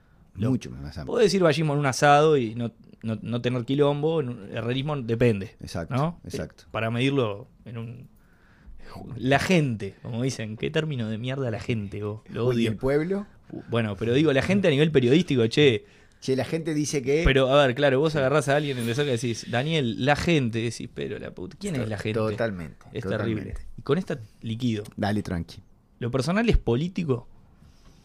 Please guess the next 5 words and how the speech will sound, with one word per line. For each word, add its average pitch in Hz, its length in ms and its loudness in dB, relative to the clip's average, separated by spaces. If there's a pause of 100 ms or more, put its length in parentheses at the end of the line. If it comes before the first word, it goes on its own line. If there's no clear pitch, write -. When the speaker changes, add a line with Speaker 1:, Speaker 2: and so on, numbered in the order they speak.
(2500)
Speaker 2:
Qué 208 200 2
difícil 104 680 -4
para 101 200 -2
liquidarla, 113 800 2
¿no? 127 300 0